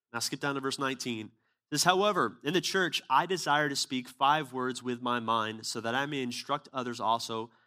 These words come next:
rather than ten thousand words in a tongue. Brethren, do not be children in your thinking, yet evil be infants, but in your thinking be mature."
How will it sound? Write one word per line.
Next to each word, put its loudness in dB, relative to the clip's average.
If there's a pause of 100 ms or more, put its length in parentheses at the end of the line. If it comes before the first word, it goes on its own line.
(120)
rather 2
than -4
ten -4
thousand 0
words -6 (340)
in -12
a -10
tongue. -10 (1600)
Brethren, 2
do 2
not 4
be -2
children -2
in -8
your -4
thinking, -6 (600)
yet -6
evil -2 (540)
be -2
infants, -6 (100)
but -8
in -2
your -4
thinking -6
be -10
mature." -8